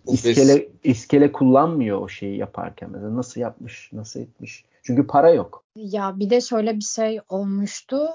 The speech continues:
Speaker 3: Biz, e, Floransa'yı annemle gezmiştik. İşte o bütün o galerileri vesaire hepsini gezdik. Benim annem de felsefe mezunu. O yüzden o böyle felsefe açısından yaklaşıyor. Mesela birisini görüyor, "Aa!" falan diyor işte.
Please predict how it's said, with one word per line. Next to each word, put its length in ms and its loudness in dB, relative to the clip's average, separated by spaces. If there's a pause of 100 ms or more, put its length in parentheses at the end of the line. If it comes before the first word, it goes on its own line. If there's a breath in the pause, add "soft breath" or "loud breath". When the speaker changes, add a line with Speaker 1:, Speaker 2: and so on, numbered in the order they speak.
(340)
Speaker 3:
Biz, 500 -6
e, 100 -2
Floransa'yı 680 2
annemle 440 0
gezmiştik. 840 -4 (220)
İşte 220 -8
o 80 -4
bütün 280 -4
o 200 0
galerileri 800 2
vesaire 580 -2
hepsini 380 -8
gezdik. 560 -2
Benim 180 2
annem 260 2
de 60 0
felsefe 840 -4 (100)
mezunu. 580 -4 (340)
O 120 4
yüzden 260 2
o 160 0
böyle 420 2
felsefe 560 -6
açısından 500 -2
yaklaşıyor. 800 -2
Mesela 400 -10
birisini 440 -4
görüyor, 320 0
"Aa!" 400 -10 (100)
falan 480 -2
diyor 180 -4
işte. 360 -12